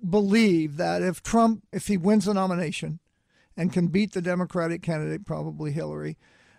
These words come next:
uh, the market is gonna start to get nervous about the impact on profits, and the market's gonna get tentative.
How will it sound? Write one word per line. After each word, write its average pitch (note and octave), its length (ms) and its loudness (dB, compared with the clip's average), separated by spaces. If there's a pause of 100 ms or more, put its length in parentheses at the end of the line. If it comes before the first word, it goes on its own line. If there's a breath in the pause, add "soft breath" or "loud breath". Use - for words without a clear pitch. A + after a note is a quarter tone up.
(120)
uh, E3 320 -4
the F3+ 120 -4
market G3+ 400 0
is E3 160 -4
gonna F#3+ 180 -2
start F3 400 -4
to E3 140 -8
get - 200 -6
nervous F3 640 -2
about D#3+ 280 -6
the E3 140 -2
impact E3+ 440 -4
on D#3 200 -6
profits, E3+ 760 -8 (400)
and D#3+ 160 -2
the D#3+ 40 -2
market's F#3 460 -2
gonna E3+ 220 -4
get E3 200 -4
tentative. D#3+ 640 0